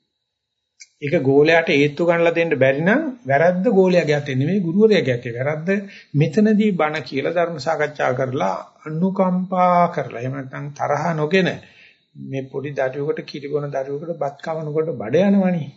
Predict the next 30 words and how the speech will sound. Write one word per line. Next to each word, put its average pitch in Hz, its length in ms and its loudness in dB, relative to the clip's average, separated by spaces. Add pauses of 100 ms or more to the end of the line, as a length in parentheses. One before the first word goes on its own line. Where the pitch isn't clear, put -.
(1040)
ආහාර 131 300 -2
මාරු 131 320 0
වෙනකොට 180 380 2 (460)
ඉතින් 151 200 0
එහෙම 156 220 2
කියලා 165 260 0
හැමදාම 143 440 0
කිරි 196 200 2
දීදී 180 240 0
ඉඳලා 139 200 2
බෑනේ. 190 400 4 (580)
බඩ 156 300 4
යද්දිත් 180 720 0 (400)
ඒ 175 100 4
දරුවට 175 340 4
නැවත 160 300 0
නැවත 190 300 2
බත් 156 260 -2
කවන 180 260 0
අම්ම 156 220 -4
කෙනෙක් 185 300 -2
තාත්තා 151 320 -2
කෙනෙක් 127 280 -2
වගේ 180 360 0 (300)
මේ 175 200 -8
ඕලාරික 165 440 2
අත්භාව 160 480 -4
ප්‍රතිලාභය 165 540 -6
අයින් 143 280 -4
කරලා 135 440 0